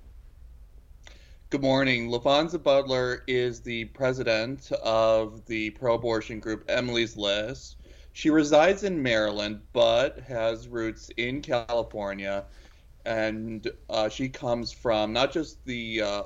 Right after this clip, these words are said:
abortion movement, but also the labor movement, as she was a labor leader, um, becoming one at just the age of thirty years old. And she is going to be the first black,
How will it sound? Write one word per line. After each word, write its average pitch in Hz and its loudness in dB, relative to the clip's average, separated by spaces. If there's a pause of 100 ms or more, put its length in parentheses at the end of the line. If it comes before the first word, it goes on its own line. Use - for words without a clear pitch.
abortion 117 -2
movement, 104 -6
but 110 -2
also 107 2
the 104 -6
labor 107 0
movement, 98 -8
as 98 -2
she 117 -4
was 104 0 (460)
a 120 2
labor 120 2
leader, 135 -2 (180)
um, 104 -4 (320)
becoming 120 -4
one 110 4
at 101 -2 (180)
just 139 0
the 160 -2
age 123 0 (140)
of 104 0 (100)
thirty 120 -4
years 113 -4 (100)
old. - -12 (360)
And 107 0
she 123 -2
is 120 0
going 113 0
to 113 -4
be 107 -2
the 104 -6 (140)
first 127 -2
black, 117 0